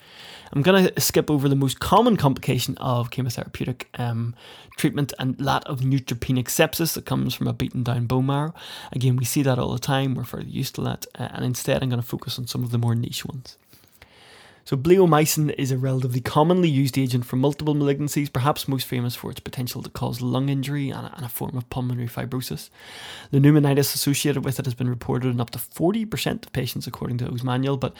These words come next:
um, when you did a quick review of the relevant up-to-date article, it's probably more like about ten percent.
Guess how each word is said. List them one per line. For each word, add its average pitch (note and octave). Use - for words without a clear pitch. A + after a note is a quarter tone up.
um, B2
when B2
you C3
did B2
a C3
quick -
review C3
of B2+
the B2+
relevant B2+
up-to-date C3+
article, C#3
it's -
probably C#3+
more A#2
like A#2
about -
ten B2
percent. -